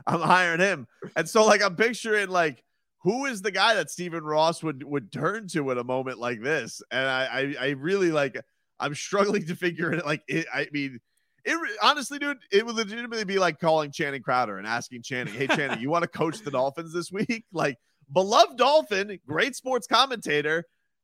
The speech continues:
blowing up with all kinds of, like, a, a, a media mogul, but being like, "Hey, you wanna coach the Dolphins for nine weeks?"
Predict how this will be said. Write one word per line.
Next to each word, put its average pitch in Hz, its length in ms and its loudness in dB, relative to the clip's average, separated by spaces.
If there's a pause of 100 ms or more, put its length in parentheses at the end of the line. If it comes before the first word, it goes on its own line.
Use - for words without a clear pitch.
(100)
blowing 202 480 4
up 262 200 2
with 214 200 8
all 226 160 8
kinds 226 340 4
of, 190 220 2
like, 180 160 2
a, 175 180 4
a, 165 280 4
a 165 40 0
media 233 400 -2
mogul, 190 440 4
but 131 180 -14
being 170 160 -2
like, 165 160 -2
"Hey, 247 120 -4
you 330 120 -6
wanna 508 160 -4
coach 466 200 0
the - 60 -4
Dolphins 262 320 2
for 320 120 -8
nine 320 260 -4
weeks?" - 560 -4